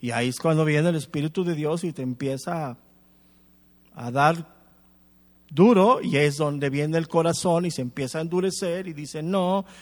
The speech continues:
sigo en mi camino", y todo eso. Entonces, es muy importante que tú y yo, hermano, lo vayamos meditando. Entonces, "Esto pues digo y requiero en el Señor". Es fuerte. La demanda es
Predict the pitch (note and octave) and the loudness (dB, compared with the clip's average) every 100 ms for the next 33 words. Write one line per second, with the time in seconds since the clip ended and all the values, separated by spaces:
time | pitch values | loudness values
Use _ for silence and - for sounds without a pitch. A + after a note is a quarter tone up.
0 | - - D#3 D3+ D#3+ E3 D#3+ F#3 F3+ E3 | -20 -8 -4 0 0 0 0 0 0 0
1 | E3+ F3+ - D3+ - A#2+ A2+ A#2+ C3 B2+ | -2 -4 -6 -12 -6 -6 -6 -8 -10 -6
2 | C#3+ C3 A#2 - - - - G3 G#3+ C4+ | -6 -6 -12 -18 -20 -16 0 2 4 2
3 | C#4 A#3+ A3 - A3+ A3 G3 E3+ E3+ F#3 | 4 4 4 4 2 2 0 -4 -4 -2
4 | F#3+ F3+ F#3+ F#3+ - - - D#3 F3 F#3+ | -2 0 0 -2 -8 -14 -6 0 2 4
5 | F3 E3+ F3+ G3 G#3 F#3+ F#3+ E3 D#3+ - | 4 4 4 2 0 -2 -2 -2 -4 -2
6 | F3 F3 B2+ - _ _ _ _ - G3 | 0 -2 -6 -12 _ _ _ _ 0 0
7 | F3+ - - _ - C4 C#4+ - C4+ C4+ | 0 -4 -10 _ 2 4 4 6 6 6
8 | B3 C#4 B3+ A3 - B3 B3 A3+ G3+ - | 4 4 6 4 6 6 8 6 0 0
9 | G3+ F#3 C#3 - - F#3+ - - A3 F#3 | 0 0 0 -2 -4 -4 0 6 6 6
10 | F#3 F3+ F#3 G3 G#3+ B3 B3 A#3 B3 D#4 | 4 6 8 8 8 8 6 6 8 6
11 | D#4 - | 4 -6